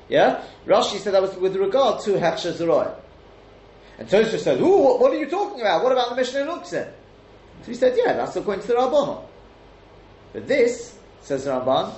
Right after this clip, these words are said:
is according to Rabbi Shimon. According to Rabbi Shimon, there, the, there there's a Machlokes. Right? And we explained a little bit why Rabbi Shimon is a different shit, because Rabbi Shimon is just going on a Gezeirah Sakos, it's a completely different thing to what the Rabbanon are talking about.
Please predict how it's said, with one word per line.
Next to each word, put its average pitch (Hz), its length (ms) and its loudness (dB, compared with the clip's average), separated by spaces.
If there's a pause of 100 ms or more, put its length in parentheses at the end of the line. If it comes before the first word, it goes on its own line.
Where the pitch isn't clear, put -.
(140)
is 185 140 -10
according 185 260 -10
to 185 180 -2
Rabbi 165 200 -6
Shimon. 156 340 -6 (680)
According 190 200 -10
to 233 60 -6
Rabbi 220 140 -2
Shimon, 156 380 -6 (520)
there, 147 180 -4
the, 139 160 -4 (200)
there 170 160 2
there's 147 180 -4
a 147 40 -6
Machlokes. 127 680 -6 (1120)
Right? 240 240 -4 (1120)
And 151 80 -8
we 151 80 -4
explained 165 320 0
a 165 60 0
little 143 160 2
bit 143 140 -2
why 139 420 0
Rabbi 131 140 0
Shimon 131 240 -8
is 120 120 -8
a 120 60 -6
different 120 260 -6
shit, 233 160 2
because 185 160 -6
Rabbi 185 120 -4
Shimon 196 180 -8
is 165 60 -8
just - 100 -14
going 175 160 -4
on 147 80 -4
a 143 40 -2
Gezeirah 147 280 -2
Sakos, 165 320 -6
it's 151 100 -14
a - 40 -18
completely 165 380 -6
different 156 280 -8
thing 139 160 -10
to - 80 -12
what 131 100 -6
the 131 60 0
Rabbanon 117 400 0
are - 40 -14
talking - 300 -12
about. - 160 -16